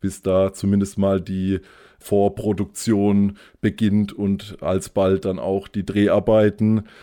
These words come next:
Hier gibt es, das muss man aber vorweg sagen, bisher wirklich nur Gerüchte, keine handfeste Informationen, aber laut den Gerüchten soll Yahya Abdul Mateen der Zweite angeblich die Hauptrolle in dem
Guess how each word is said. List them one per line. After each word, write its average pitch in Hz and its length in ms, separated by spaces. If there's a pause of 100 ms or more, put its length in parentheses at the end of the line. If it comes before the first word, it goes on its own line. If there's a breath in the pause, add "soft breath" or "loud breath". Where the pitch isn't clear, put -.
(440 loud breath)
Hier 117 320
gibt - 260
es, 113 420
das 107 160
muss 110 200
man 104 160
aber 101 500
vorweg 101 460
sagen, 101 560 (400 loud breath)
bisher 101 460 (100)
wirklich 107 480
nur 120 480
Gerüchte, 107 640
keine 107 440
handfeste 107 600
Informationen, 104 960
aber 98 500 (480 loud breath)
laut 107 400
den 127 160
Gerüchten 107 640
soll 104 480
Yahya 110 520
Abdul 110 520
Mateen 104 560
der 98 120
Zweite 101 640
angeblich 98 600
die 104 160
Hauptrolle 95 680
in 92 340
dem 90 380